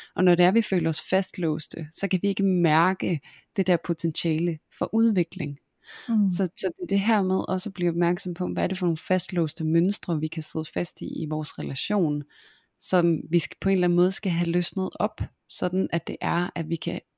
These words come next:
Speaker 1: implementere de her ting, som vi egentlig går længes efter.
Speaker 2: Ja.
Speaker 1: Og det er jo også det, du siger, Louise, det her med, at man har de her forskellige, øhm, personlighedsbundne udfordringer,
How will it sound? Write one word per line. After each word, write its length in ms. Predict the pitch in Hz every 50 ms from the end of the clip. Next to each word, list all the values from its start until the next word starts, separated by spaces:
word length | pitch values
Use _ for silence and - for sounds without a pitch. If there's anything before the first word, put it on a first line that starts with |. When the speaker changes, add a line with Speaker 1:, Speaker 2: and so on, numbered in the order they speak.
| _ _
Speaker 1:
implementere 800 | 175 165 _ - 180 175 170 165 160 - - - 185 170 160 165
de 120 | 160 - 165
her 200 | 151 151 160 151
ting, 320 | - - - 165 160 - -
som 200 | - 151 147 151
vi 60 | -
egentlig 340 | - 208 175 156 147 156 -
går 180 | - 156 151 143
længes 420 | 143 151 156 147 156 156 - -
efter. 300 | - - - - - 139 - _ _ _ _ - - - - - - -
Speaker 2:
Ja. 60 | 185 - - - _ -
Speaker 1:
Og 60 | -
det 140 | - _ 208
er 40 | 208
jo 100 | 196 170
også 200 | 156 160 165 - _
det, 120 | 185 175
du 60 | 165 165
siger, 260 | - - - 165 156
Louise, 320 | 160 160 156 160 156 -
det 180 | 165 - 165 151
her 140 | 151 156 151
med, 280 | 151 160 160 160 -
at 140 | - 165 _
man 140 | 165 156 151
har 460 | 139 160 170 160 147 147 139 _ _ - - - - _ _ _ -
de 60 | 190 156
her 120 | 170 180 165
forskellige, 880 | 156 - - 156 - - _ - 190 185 170 160 160 156 156 156 151 - -
øhm, 680 | 160 160 156 151 147 147 143 139 143 143 - - 160 185 226 - _ _ _ _ _ _ _ _ _ _
personlighedsbundne 1500 | - 180 170 - - 226 214 196 180 151 156 147 151 160 156 - - _ _ _ 160 156 156 165 175 185 190 190 175 160 - _ _
udfordringer, 840 | - 190 196 196 - - 190 175 175 - - - 165 151 151 143 143